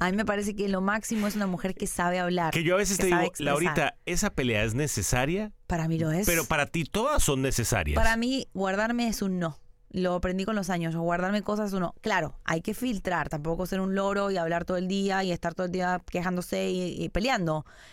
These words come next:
Speaker 1: Filtrar tus sentimientos, pero decirlos.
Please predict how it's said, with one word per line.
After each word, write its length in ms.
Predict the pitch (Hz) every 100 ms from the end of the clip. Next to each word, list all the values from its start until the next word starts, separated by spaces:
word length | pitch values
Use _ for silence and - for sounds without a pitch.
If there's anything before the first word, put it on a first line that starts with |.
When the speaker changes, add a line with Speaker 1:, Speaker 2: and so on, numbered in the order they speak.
| - - -
Speaker 1:
Filtrar 360 | 185 175 175 175
tus 120 | 190
sentimientos, 580 | 190 180 233 254 180 165
pero 200 | 175 165
decirlos. 680 | 170 - 262 196 156 156